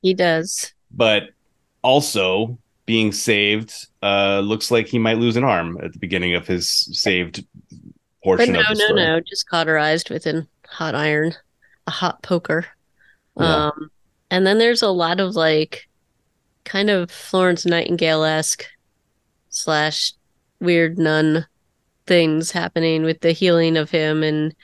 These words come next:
Speaker 1: you know, he comes to in a monastery. It feels a little bit ethereal and strange and dreamlike. And,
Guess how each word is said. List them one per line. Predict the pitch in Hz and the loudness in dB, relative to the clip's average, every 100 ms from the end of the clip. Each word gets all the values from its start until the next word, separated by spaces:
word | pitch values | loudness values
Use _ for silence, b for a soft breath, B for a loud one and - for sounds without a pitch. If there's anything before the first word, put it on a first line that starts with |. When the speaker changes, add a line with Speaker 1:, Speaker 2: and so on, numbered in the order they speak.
| B B B _ | B B B _
Speaker 1:
you | 170 | 0
know, | 160 156 | 2 2
he | 170 | 0
comes | 170 185 180 - | 0 0 0 0
to | 175 | 2
in | 170 | 4
a | 165 | 2
monastery. | 156 156 156 - 170 160 160 | 2 0 0 0 0 2 0
It | - | 0
feels | 170 165 | 0 0
a | 160 | 2
little | 160 160 | 0 2
bit | 160 156 - | 2 0 -2
ethereal | 175 - 165 160 160 | -6 0 2 2 2
and | 156 156 | 0 -2
strange | - 160 156 156 | -2 -2 0 -2
and | 151 | -6
dreamlike. | 151 156 156 151 151 151 | 0 2 2 2 0 0
And, | 156 156 151 151 | -2 0 -2 -4